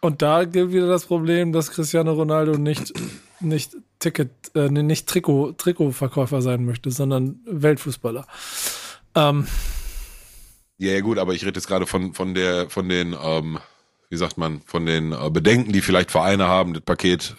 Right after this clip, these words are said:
Speaker 2: zu stemmen, stemmen zu wollen. Weißt
Speaker 1: Aber
Speaker 2: du?
Speaker 1: dann frage ich mich, warum Borussia Dortmund nicht zugegriffen hat.
Speaker 2: Ja, weiß ich nicht. Mich, mich muss nicht fragen, muss Aki Watzke fragen.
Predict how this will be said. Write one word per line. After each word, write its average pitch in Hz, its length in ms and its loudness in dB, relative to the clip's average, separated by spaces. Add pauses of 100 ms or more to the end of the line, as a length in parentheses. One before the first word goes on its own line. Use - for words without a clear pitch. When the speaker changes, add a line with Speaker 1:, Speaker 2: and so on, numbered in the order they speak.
(520)
Speaker 2:
zu - 140 -4
stemmen, 87 420 2
stemmen 90 280 0
zu 71 140 -6
wollen. 65 200 -8 (120)
Weißt - 120 0
Speaker 1:
Aber 170 100 4
Speaker 2:
du? 151 60 4
Speaker 1:
dann 160 100 2
frage 190 220 4
ich 180 80 0
mich, 190 220 0
warum 175 340 2
Borussia 170 460 0
Dortmund 165 260 0
nicht 165 140 -2
zugegriffen 143 480 -2
hat. 127 180 -4 (1200)
Speaker 2:
Ja, 80 140 -6
weiß 156 160 -4
ich 135 60 -2
nicht. 78 180 -6
Mich, 98 160 4
mich 104 180 2
muss 101 160 0
nicht 110 80 4
fragen, 143 200 4
muss 90 120 0
Aki 98 220 0
Watzke 131 220 -2
fragen. 69 320 -6